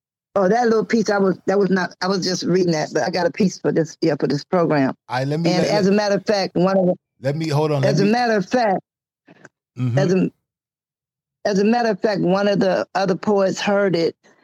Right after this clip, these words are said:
Speaker 1: and he wrote a poem. And the reason I chose this one is because he wrote a poem set inspired by Mama Oladeji, uh, off of this poem.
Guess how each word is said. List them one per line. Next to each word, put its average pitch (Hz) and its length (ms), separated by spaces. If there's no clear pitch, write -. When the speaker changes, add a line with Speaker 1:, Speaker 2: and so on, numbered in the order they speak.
Speaker 1:
and 175 180
he 196 100
wrote 180 220
a 160 60
poem. 185 580
And 175 280
the 196 60
reason 233 240
I 196 100
chose 233 340
this 175 200
one 165 140
is 156 60
because 165 280
he 208 140
wrote 185 180
a 165 40
poem 185 280
set 180 180
inspired 170 540
by - 100
Mama 165 280
Oladeji, 156 1000
uh, 160 300
off 185 200
of 175 100
this 170 160
poem. 135 380